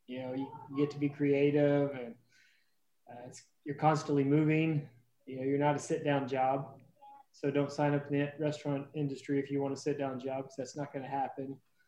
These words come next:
Uh, but I, you know,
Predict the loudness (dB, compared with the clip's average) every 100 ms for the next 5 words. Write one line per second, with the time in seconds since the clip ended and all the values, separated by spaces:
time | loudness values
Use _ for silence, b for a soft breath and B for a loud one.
0 | _ _ _ -6 -2 -2 -4 -6 -10 _
1 | _ _ _ _ _ _ -4 -2 -2 -4
2 | -2 2 6 6 6 4 0